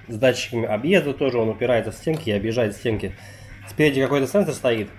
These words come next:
что когда он видит стенку, на стенку водой он не брызгает. Вот. И, короче, в таком ключе, получается, мы делали таким образом, что этот пропылесосил, сухую уборку сделал, этот потом помыл.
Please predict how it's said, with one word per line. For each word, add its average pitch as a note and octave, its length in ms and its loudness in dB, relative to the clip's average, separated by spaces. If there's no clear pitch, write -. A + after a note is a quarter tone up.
что B2 220 -4
когда B2 260 4
он A#2+ 120 4
видит A#2 240 -2
стенку, E3 340 -2
на A#2+ 300 4
стенку C#3+ 340 -4
водой A2+ 240 0
он A2 100 0
не A#2 80 0
брызгает. A2 460 -6
Вот. G#2+ 400 -2
И, D#3 360 0
короче, C3 580 0
в - 100 -18
таком B2+ 280 2
ключе, C3 380 0
получается, A#2+ 580 0
мы B2 100 -6
делали A#2+ 280 2
таким A#2+ 280 -2
образом, A2+ 380 0
что A2+ 240 0
этот A2 240 0
пропылесосил, A2+ 720 -2
сухую F#3+ 320 4
уборку C#3+ 360 2
сделал, A#2 320 2
этот A2 180 -2
потом A2 240 -2
помыл. D3+ 400 2